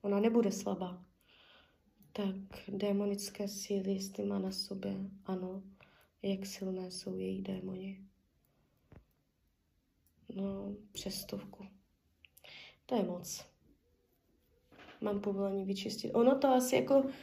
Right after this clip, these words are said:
ona to tak má, ty démonické, že to přijímala zvenčí, jo, jak jsi tam popisoval od těch rodičů a toto. Mohla to prostě přijímat, být ten pasivní přijímač těch démonických. Mám povolení sejmout jí démonické síly.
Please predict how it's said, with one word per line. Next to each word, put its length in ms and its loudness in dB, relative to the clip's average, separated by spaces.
ona 200 8
to 120 6
tak 160 6
má, 200 8
ty 160 6
démonické, 680 8
že 120 2
to 120 4
přijímala 540 2
zvenčí, 760 0
jo, 180 8
jak 200 6
jsi 80 -2
tam 140 4
popisoval 560 2
od 160 0
těch 160 4
rodičů 460 0
a 60 2
toto. 380 -2
Mohla 240 8
to 140 4
prostě 340 -4
přijímat, 560 0
být 320 -2
ten 180 4
pasivní 480 2
přijímač 540 0
těch 200 -2
démonických. 840 -2
Mám 300 4
povolení 480 6
sejmout 480 2
jí 80 6
démonické 640 0
síly. 580 -4